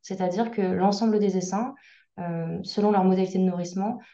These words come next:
se développaient de la même manière et on avait les mêmes productions de miel sur la vente.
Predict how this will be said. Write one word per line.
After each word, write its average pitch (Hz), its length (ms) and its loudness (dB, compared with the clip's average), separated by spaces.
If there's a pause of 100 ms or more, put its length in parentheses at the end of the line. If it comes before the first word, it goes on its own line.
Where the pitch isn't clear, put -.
(140)
se - 140 -10
développaient 226 380 2
de 208 40 -2
la 196 80 0
même 180 180 -2
manière 180 480 -4
et 180 60 -6
on 175 100 -4
avait 175 260 -2
les 185 120 -2
mêmes 208 460 0
productions 196 420 -8
de 175 100 -8
miel 202 300 -6
sur - 240 -10
la 180 120 -2
vente. 160 220 -6